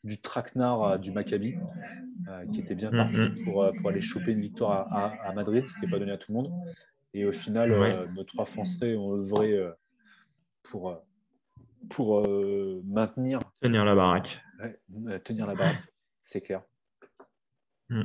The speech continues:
Speaker 1: Donc cool, encore une bonne, une bonne semaine.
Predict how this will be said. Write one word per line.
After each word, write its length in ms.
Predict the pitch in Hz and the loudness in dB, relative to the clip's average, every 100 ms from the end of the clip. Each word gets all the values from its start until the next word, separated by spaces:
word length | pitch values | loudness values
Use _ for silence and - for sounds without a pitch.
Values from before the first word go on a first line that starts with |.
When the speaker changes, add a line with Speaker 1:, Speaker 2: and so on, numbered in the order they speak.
| 110 _ _ - - - | -6 _ _ -20 -20 -8
Speaker 1:
Donc 120 | 107 101 | -8 -2
cool, 300 | 113 127 - | 0 0 -2
encore 280 | 104 120 110 | -4 0 0
une 160 | 104 | 0
bonne, 420 | 104 117 110 101 107 | 0 2 2 -2 -4
une 180 | 104 104 | -8 -2
bonne 180 | 110 104 | -2 -2
semaine. 420 | 107 113 123 | -4 -2 -2